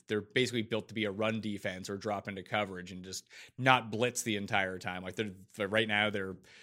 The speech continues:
twenty-fourth in adjusted sack rate from the defensive line. The one that I would go to, who also have not been all that great this year, but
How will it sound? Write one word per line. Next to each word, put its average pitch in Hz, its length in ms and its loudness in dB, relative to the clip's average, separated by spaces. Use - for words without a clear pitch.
twenty-fourth 110 600 0
in 113 60 0
adjusted 107 460 0
sack 107 300 2
rate 107 180 0
from 107 120 -6
the 101 60 -4
defensive 101 420 -6
line. 110 200 0
The 107 80 0
one 156 180 2
that 233 80 2
I 196 80 4
would 131 180 2
go 165 200 4
to, 117 180 2
who 185 160 2
also 202 380 6
have 151 160 6
not 143 240 4
been 139 100 0
all 123 200 0
that 113 200 4
great 180 240 0
this 170 220 0
year, 110 80 2
but 120 180 2